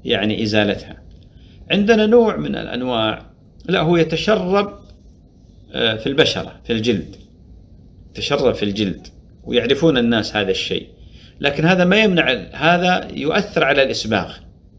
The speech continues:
هو ما يمنع الوضوء لكن يؤثر على الإسباغ، الإتمام والإكمال، فهنا يكرهون مثل هذا النوع، آه، من ال-، ال-، الأدهان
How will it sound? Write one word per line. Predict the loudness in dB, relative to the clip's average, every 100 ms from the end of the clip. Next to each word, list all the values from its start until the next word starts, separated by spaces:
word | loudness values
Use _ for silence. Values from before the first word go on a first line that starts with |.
| -20 -20 -20 -6
هو | 0 2 2 -2 -8 -8
ما | -2 0
يمنع | 2 2 2
الوضوء | 4 4 4 2 0
لكن | -4 -2 -4
يؤثر | -2 -2 -2 -2
على | 0 0
الإسباغ، | 0 -6 -2 0 0 -6
الإتمام | -14 -14 -8 0 2 2
والإكمال، | 0 -4 -2 2 2 2 -6 -16 -20 -20 -20 -20 -20 -20 -6
فهنا | -4 0 2 2 2
يكرهون | 0 -2 -2 2 2 0
مثل | -2 -2
هذا | 0 0 0
النوع، | 0 0 -2 -6 -14 -20 -20 -20 -16 -6
آه، | -4 -4
من | -2 -2 -2
ال-، | -4 -12 -20 -18
ال-، | -12 -8 -4 -2 -4 -6 -6 -6 -6 -8
الأدهان | -10 -8 -6 -2 2 2 0